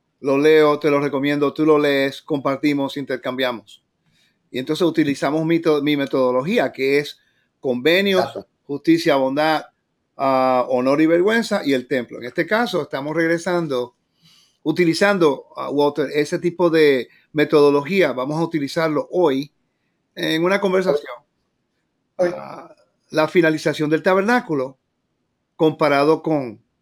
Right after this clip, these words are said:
Speaker 1: con, con el templo, con, con, con la creación, ¿ok? Entonces, busca tu Biblia,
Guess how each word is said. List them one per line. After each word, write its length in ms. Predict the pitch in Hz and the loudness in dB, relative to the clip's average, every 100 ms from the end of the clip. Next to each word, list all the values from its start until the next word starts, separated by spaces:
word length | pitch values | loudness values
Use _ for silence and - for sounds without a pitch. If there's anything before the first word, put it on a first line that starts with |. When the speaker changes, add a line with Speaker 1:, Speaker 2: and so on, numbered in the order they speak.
| _ _ _ _ _ _ _ _ | _ _ _ _ _ _ _ _
Speaker 1:
con, 500 | 151 139 131 120 - | -4 -2 -4 -6 -6
con 200 | 156 147 | -4 -2
el 160 | 135 - | -2 0
templo, 540 | 151 139 143 131 127 | -2 0 0 0 0
con, 300 | 143 135 127 | -2 0 -2
con, 440 | 147 139 135 131 - | -2 0 0 -2 0
con 160 | 156 | 2
la 120 | 139 | 2
creación, 460 | 151 127 - 110 98 | 2 -2 -2 -12 -14
¿ok? 120 | 92 165 254 320 _ _ _ _ | -2 0 0 -4 _ _ _ _
Entonces, 680 | 170 - 175 175 110 - _ _ _ _ _ _ _ _ _ _ - - | -20 0 2 2 -2 -10 _ _ _ _ _ _ _ _ _ _ -20 -6
busca 280 | 143 131 - | -4 -4 -2
tu 120 | 190 | -2
Biblia, 440 | 196 143 127 - | -2 -2 -6 -12